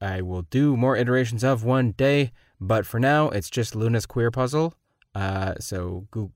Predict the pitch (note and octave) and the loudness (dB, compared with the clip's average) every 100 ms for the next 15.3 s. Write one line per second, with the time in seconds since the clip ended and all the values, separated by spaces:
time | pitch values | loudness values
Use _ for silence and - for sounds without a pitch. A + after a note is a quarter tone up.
0 | - G#2 A2 C3+ C#3 B2+ A2+ A2+ A2+ A#2+ | -6 -4 -4 -2 2 2 2 0 -2 -4
1 | G2 G2+ A2+ A#2+ A#2 - A2+ G#2+ G#2 G#2+ | -4 0 2 2 0 -2 -2 -2 -4 -4
2 | F#2+ F2+ F#2 G2+ G#2 F#2 - F2+ F2+ F#2 | -6 -6 -4 -2 -2 -4 -6 -4 0 -2
3 | F2+ - C3+ D3+ F3+ E3 D#3 D3+ D#3+ E3 | -4 -2 0 2 4 4 4 4 2 2
4 | - D3 D#3+ - _ _ G2+ C3+ D3+ C3 | 2 2 2 0 _ _ 2 2 2 0
5 | A2+ A#2+ A2+ A2 - _ _ - A#2+ A#2 | 0 2 2 0 -4 _ _ 0 2 4
6 | G#2+ G2 - _ _ _ - C3+ A#2+ A2 | 4 0 -4 _ _ _ -4 -2 2 0
7 | G2 G#2 F#2 F2+ F2+ _ _ _ - G2 | 0 -2 0 0 -4 _ _ _ -6 -2
8 | G2 A2 A#2 G2 A2+ G2 F#2 - - _ | 0 2 2 2 -2 -2 -2 -6 -16 _
9 | _ G#2 G2 F#2 F2+ - A2+ A2+ A#2+ A2+ | _ -8 -6 -4 -6 -2 0 2 0 0
10 | G2+ G#2+ F#2+ G2+ G2 F2+ - - - D#3 | 0 0 0 0 0 -2 -8 -8 0 4
11 | D3 B2+ F#2+ F#2+ F2 - - G2 A2 G#2 | 4 4 2 0 0 -8 -8 -2 0 0
12 | G2+ - G2 F#2+ E2+ - G2 F#2+ G2+ F#2 | -2 -2 -2 -2 -2 -4 -2 -2 0 -2
13 | F#2 - G2 F#2+ F2 G2 F2+ F2+ F#2+ F#2+ | -2 -4 -2 -4 -6 -6 -6 -2 0 0
14 | F2 F#2+ F#2 E2+ F2+ F2 E2 F2 E2+ - | -4 -6 -6 -4 -4 -4 -4 -4 -6 -6
15 | G2+ F2+ F2+ | -4 -2 -4